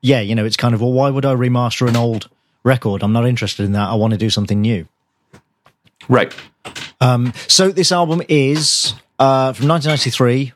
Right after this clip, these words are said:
Speaker 1: which, you know, long-time listeners will know is, as far as I'm concerned, you know, was a kind of golden period <laughs> of metal. Uh, ten tracks, forty-one minutes. So average length is obviously four minutes.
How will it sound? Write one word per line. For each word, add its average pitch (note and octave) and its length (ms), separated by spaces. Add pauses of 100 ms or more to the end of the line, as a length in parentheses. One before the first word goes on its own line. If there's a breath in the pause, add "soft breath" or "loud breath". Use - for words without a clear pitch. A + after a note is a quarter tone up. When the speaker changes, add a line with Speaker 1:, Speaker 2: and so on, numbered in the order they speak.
(120)
Speaker 1:
which, - 380
you A#2+ 100
know, A2 140
long-time A#2 380
listeners A2+ 340
will A2 120
know A2+ 260
is, G#2+ 280
as G#2+ 100
far A#2+ 140
as G#2+ 80
I'm A2+ 120
concerned, G#2+ 340
you A2 100
know, G#2 80
was G2 140
a G2 40
kind A2+ 160
of G#2+ 60
golden A2 320
period A2+ 420
<laughs> - 40
of D#3 360
metal. A2 300 (320 loud breath)
Uh, B2+ 380 (120)
ten F3 200
tracks, - 440
forty-one B2+ 520
minutes. - 540 (240)
So B2 220
average G#2+ 340
length G2+ 300
is G2+ 360 (220)
obviously G#2 360
four A2+ 240
minutes. G#2+ 400